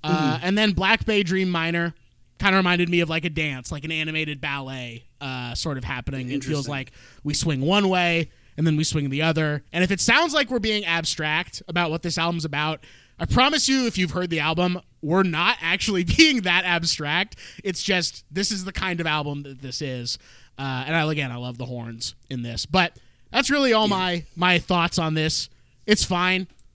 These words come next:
Speaker 1: Those are the tracks that I really enjoy. I like it more when it leans more into the jazz stuff. Mason, what are your favorite tracks?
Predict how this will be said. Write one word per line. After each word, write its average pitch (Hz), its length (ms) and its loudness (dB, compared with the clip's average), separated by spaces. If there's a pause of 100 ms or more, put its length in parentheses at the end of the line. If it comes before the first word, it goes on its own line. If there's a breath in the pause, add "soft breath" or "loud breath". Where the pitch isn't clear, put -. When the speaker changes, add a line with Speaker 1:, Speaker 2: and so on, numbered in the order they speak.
(220)
Speaker 1:
Those 196 220 2
are 202 40 -2
the 190 60 0
tracks 185 320 0
that 165 100 -2
I 165 80 2
really 165 260 0
enjoy. 151 500 -4
I 156 80 -6
like 175 220 0
it 165 100 -8
more 165 160 0
when 156 100 -4
it 147 100 -12
leans 147 240 -6
more 147 120 -6
into 139 120 -4
the 135 80 -8
jazz 135 280 -6
stuff. 131 380 -6
Mason, 147 400 -4
what 139 100 -2
are 135 40 -4
your 127 140 -4
favorite 120 260 -12
tracks? - 400 -14